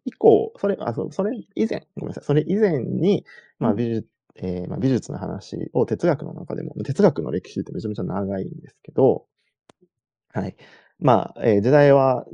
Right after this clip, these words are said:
Speaker 1: さっきまで十八世紀って言ってたんですけど、遡って一番最初から話をしましょう。
Speaker 2: はい。
Speaker 1: で、あの、哲学も美術と一緒、美術史と一緒で、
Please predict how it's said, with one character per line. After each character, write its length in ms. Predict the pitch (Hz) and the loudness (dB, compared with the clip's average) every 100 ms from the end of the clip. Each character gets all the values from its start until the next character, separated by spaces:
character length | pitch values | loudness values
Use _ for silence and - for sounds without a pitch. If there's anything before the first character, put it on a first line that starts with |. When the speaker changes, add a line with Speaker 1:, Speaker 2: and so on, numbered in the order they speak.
| - - | -18 -8
Speaker 1:
さ 100 | 120 | -8
っ 40 | |
き 80 | 131 | -6
ま 60 | |
で 60 | 101 | -4
十 120 | 113 | -4
八 120 | 120 | -4
世 140 | 110 113 | -4 -8
紀 80 | - | -8
っ 20 | |
て 80 | - | -12
言 20 | |
っ 20 | |
て 60 | - | -10
た 80 | |
ん 20 | - | -10
で 80 | |
す 60 | - | -8
け 80 | 117 | 2
ど、 220 | 131 - | 2 2
遡 480 | - 131 120 120 117 | -2 -8 -4 -2 -2
っ 80 | 117 _ | -2 _
て 100 | 123 | -2
一 220 | 101 - | -2 -4
番 80 | 139 | -6
最 120 | 131 | -4
初 100 | 143 | -4
か 60 | 147 | -4
ら 60 | 123 | -4
話 220 | 98 - | -6 -8
を 20 | |
し 80 | - | -12
ま 100 | - | -12
し 60 | |
ょ 160 | - 143 _ _ _ _ _ 180 | -12 -14 _ _ _ _ _ -14
う。 40 | |
Speaker 2:
は 20 | |
い。 60 | - _ - | -14 _ -2
Speaker 1:
で、 240 | 170 - | -2 0
あ 120 | - | -2
の、 260 | 131 123 123 | 0 0 0
哲 220 | - - | 2 4
学 240 | 226 147 131 | 4 4 -2
も 120 | 113 | -2
美 220 | 175 190 | -2 -2
術 340 | 185 147 - | -2 -4 -8
と 140 | - - | -8 -8
一 80 | 110 | -8
緒、 360 | - - - | -12 -6 -6
美 120 | 113 | -4
術 240 | 123 143 185 | -4 -4 -6
史 140 | - | -10
と 100 | - | -10
一 60 | - | -10
緒 240 | - - | -10 -6
で、 320 | 113 143 101 | 2 2 2